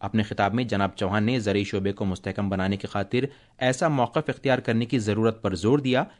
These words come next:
जिसमें मुतल्लिका मुहिम का अहम रोल हो। उन्होंने कहा कि पैंतालीस फीसद आबादी का दारोमदार ज़रूरी शोबे पर है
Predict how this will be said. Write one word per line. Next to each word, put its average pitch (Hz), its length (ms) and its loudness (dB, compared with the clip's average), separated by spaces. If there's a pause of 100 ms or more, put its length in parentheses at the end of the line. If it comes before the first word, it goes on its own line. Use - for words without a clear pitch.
(220)
जिसमें 123 360 2
मुतल्लिका 123 560 2
मुहिम 113 340 2
का 110 160 2
अहम 110 420 -2
रोल 110 280 4
हो। 95 240 2 (380)
उन्होंने 90 300 -4
कहा 98 300 0 (300)
कि 143 80 0
पैंतालीस 127 560 2
फीसद 139 280 0
आबादी 110 360 2
का 135 140 2
दारोमदार 101 540 2
ज़रूरी 98 260 2
शोबे 92 300 -2
पर 135 180 0
है 135 200 0